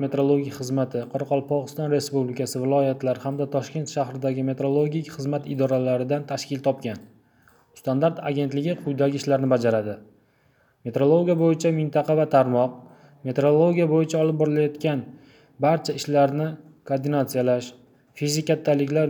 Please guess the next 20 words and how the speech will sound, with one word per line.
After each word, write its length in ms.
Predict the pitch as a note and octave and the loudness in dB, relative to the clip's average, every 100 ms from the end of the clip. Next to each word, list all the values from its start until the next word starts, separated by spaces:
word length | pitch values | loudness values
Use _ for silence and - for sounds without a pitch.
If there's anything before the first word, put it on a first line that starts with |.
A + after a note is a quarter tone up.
| C3+ | 0
birliklari 560 | C#3 C#3 C#3 C#3 C3+ C#3 | 0 0 0 0 0 0
etalonlarini 600 | C3+ C3+ C3+ B2+ B2+ C#3 C3+ | -4 -2 0 0 -2 -2 0
barpo 280 | C3 A#2+ B2 A#2+ | 0 2 2 0
etish, 280 | A#2 B2 A#2+ - - - | -2 -6 -8 -14 -12 -4
tasdiqlash, 560 | C3+ - - B2 A#2 A#2 - | -4 -4 -2 0 0 -4 -2
saqlash, 420 | C#3 C3+ B2 A#2+ - - | -2 0 0 0 -4 -2
qonun 260 | C3 D#3+ D#3+ | 0 0 0
qoidalarini 460 | C3+ B2+ B2 A#2+ C3+ | 0 2 2 2 2
belgilash. 420 | B2+ A#2 G#2+ G#2 - - _ _ _ _ _ - B2+ | 0 0 -4 -6 -10 -20 _ _ _ _ _ -2 4
Davlat 260 | C3+ F3 E3+ | 6 4 2
metrologik 500 | D#3+ E3 D#3 D#3 C#3+ C#3+ | 0 2 6 4 4 0
nazorati 460 | C#3+ C#3 C#3 C3+ C#3 | 2 2 0 -2 -6
ishlarini 320 | - C3 B2+ | -4 -2 -2
amalga 260 | A#2+ A#2 A#2 A2+ | -4 -4 -4 -4
oshirish. 340 | A#2 A2+ - - _ _ _ _ - | -6 -12 -14 -20 _ _ _ _ -6
Metrologiya 500 | B2 B2+ D3+ F3 E3+ D#3 | 0 4 6 6 4 2
sohasi 280 | D3 D3 C#3+ | 2 2 2
bo'yicha 240 | D3 D3 D#3 D3 | 2 2 0 0
ilmiy 240 | C#3 D#3 | 0 2
va 60 | D3 | 2